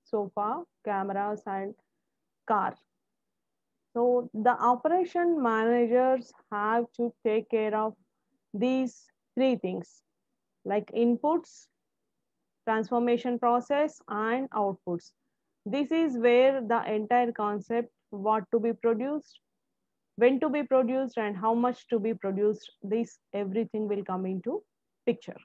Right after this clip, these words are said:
Basically, the operations management deals with all these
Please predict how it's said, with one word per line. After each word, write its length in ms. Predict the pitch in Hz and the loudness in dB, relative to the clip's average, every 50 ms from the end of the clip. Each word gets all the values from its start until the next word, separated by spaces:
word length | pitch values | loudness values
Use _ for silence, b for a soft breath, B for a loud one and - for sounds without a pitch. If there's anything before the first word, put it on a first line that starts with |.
| _ _ _ _ _ _ _ _ _ _ _ _ _ _ _ _ _ _ _ _ _ _ _ _ _ _ _ _ _ _ _ _ _ _ _ _ _ _ _ _ _ _ _ _ _ _ _ _ _ _ _ _ _ _ _ _ _ _ _ _ _ _ _ _ _ _ _ _ _ _ _ _ _ _ _ _ _ _ _ - 233 | _ _ _ _ _ _ _ _ _ _ _ _ _ _ _ _ _ _ _ _ _ _ _ _ _ _ _ _ _ _ _ _ _ _ _ _ _ _ _ _ _ _ _ _ _ _ _ _ _ _ _ _ _ _ _ _ _ _ _ _ _ _ _ _ _ _ _ _ _ _ _ _ _ _ _ _ _ _ _ 4 4
Basically, 460 | 285 302 - - - 330 320 320 311 | 4 4 4 2 2 2 2 2 2
the 120 | 302 277 285 | 2 2 2
operations 640 | 254 240 233 233 - 285 269 - - 294 277 - - | 2 2 2 0 0 -2 -2 -2 -4 -6 -4 -4 -4
management 640 | 226 214 214 220 226 233 226 208 226 240 233 226 - 185 | -4 -2 0 0 0 0 0 2 0 0 0 0 -2 0
deals 360 | 196 240 247 254 254 - - - _ _ _ _ _ _ - | 0 0 0 0 -2 -6 -10 -18 _ _ _ _ _ _ -4
with 180 | 220 240 247 240 - - - | -4 -2 -2 -4 -6 -6 -2
all 760 | 214 226 233 240 254 269 277 285 294 294 294 294 285 269 233 | 0 2 4 4 4 2 2 0 0 0 0 0 -2 -2 -2
these 400 | 208 214 220 220 208 190 185 - | -2 -2 -2 -2 -4 -4 -8 -10